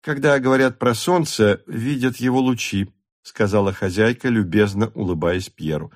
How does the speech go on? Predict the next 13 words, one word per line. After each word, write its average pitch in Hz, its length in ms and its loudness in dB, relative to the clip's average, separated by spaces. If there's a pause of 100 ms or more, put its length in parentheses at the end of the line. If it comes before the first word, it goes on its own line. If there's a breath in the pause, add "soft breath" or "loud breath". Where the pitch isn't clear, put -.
(420 loud breath)
«Мы 185 340 2
только 160 400 0
говорили 139 440 2
о 135 120 6
вас», 131 480 2 (760)
свойственной 107 840 0
светским 101 540 -2
женщинам 95 580 0
свободы 92 520 -2
и 95 40 0
лжи, 92 320 -2
сказала 92 540 -2
Жюли. 85 320 -4